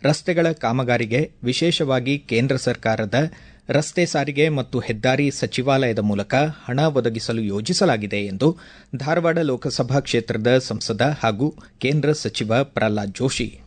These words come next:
ತಿಳಿಸಿದ್ದಾರೆ. ಎಕ್ಸ್ ಮಾಧ್ಯಮದಲ್ಲಿ ಈ ವಿಷಯ ಪ್ರಕಟಿಸಿರುವ ಅವರು, ಕೇಂದ್ರದ ಹೆದ್ದಾರಿ ಖಾತೆ ಸಚಿವ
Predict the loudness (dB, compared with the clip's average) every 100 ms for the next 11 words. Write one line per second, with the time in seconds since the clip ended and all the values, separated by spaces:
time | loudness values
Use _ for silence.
0 | 0 2 2 -2 -4 -8 -14 -20 -20 -20
1 | -20 0 0 0 0 2 2 -2 0 0
2 | 0 -2 -2 0 2 2 2 2 0 -2
3 | -4 -4 -4 -4 -4 -6 -2 0 0 -2
4 | -18 -20 -2 0 0 -2 0 0 0 -2
5 | 0 2 0 -2 -4 -2 -4 -4 -6 -2